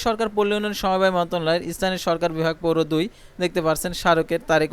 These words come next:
অনুযায়ী ছাড়পত্র মোতাবেক পৌরসভা দিনাজপুর ও ভিন্ন, আহ, শাখার, আহ,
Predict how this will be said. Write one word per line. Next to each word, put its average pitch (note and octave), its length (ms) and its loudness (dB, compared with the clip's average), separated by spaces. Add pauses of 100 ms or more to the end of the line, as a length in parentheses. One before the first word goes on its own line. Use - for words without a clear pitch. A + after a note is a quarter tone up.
অনুযায়ী D#3 280 0
ছাড়পত্র D3+ 420 -2
মোতাবেক D#3 340 -4
পৌরসভা D#3+ 880 0 (100)
দিনাজপুর D#3+ 400 -2 (120)
ও - 20 4 (120)
ভিন্ন, F3+ 260 -4
আহ, D#3 40 -6 (720)
শাখার, E3+ 360 2
আহ, D3 40 -12